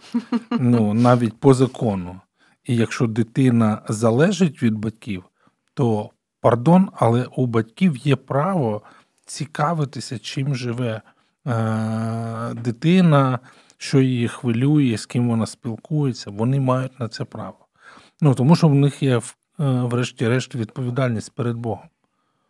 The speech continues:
Ну, тому що коли Бог благословляє нас з дітьми, то я розумію, що в мене є відповідальність. І я відповідаю.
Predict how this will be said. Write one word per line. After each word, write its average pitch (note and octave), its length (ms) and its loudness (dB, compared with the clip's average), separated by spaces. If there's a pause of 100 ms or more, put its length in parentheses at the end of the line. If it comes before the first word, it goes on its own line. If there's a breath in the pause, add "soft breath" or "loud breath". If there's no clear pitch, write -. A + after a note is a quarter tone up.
(160)
Ну, A2+ 140 -2
тому G#2+ 220 -2
що - 160 -8
коли B2 280 2
Бог A#2+ 320 0
благословляє A#2 920 -2
нас A2+ 240 -4
з - 80 -16
дітьми, F3+ 500 0 (560 soft breath)
то - 80 -4
я B2 560 2
розумію, C3+ 560 0
що - 180 -6
в - 40 -4
мене C3+ 320 0
є B2 200 -4
відповідальність. A2+ 880 -10
І B2 60 -10
я A#2 140 0
відповідаю. C3 600 -6